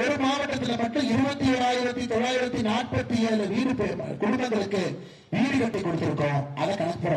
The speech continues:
மாட்டாங்க. பதினோரு மருத்துவக் கல்லூரிகள் ஒரே நேரத்துல கொடுத்திருக்கோம், நாமக்கல்லுக்கு கட்டியிருக்கோம், அதை கணக்கு போட மாட்டாங்க. ஆயிரக்கணக்கான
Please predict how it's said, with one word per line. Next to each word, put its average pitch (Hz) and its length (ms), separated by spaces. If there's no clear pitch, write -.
மாட்டாங்க. 131 320
பதினோரு 285 640
மருத்துவக் 277 540
கல்லூரிகள் 247 500
ஒரே 254 180
நேரத்துல 233 360
கொடுத்திருக்கோம், 196 560
நாமக்கல்லுக்கு 220 600
கட்டியிருக்கோம், 147 580
அதை 180 220
கணக்கு 165 240
போட 147 180
மாட்டாங்க. 117 320
ஆயிரக்கணக்கான 269 800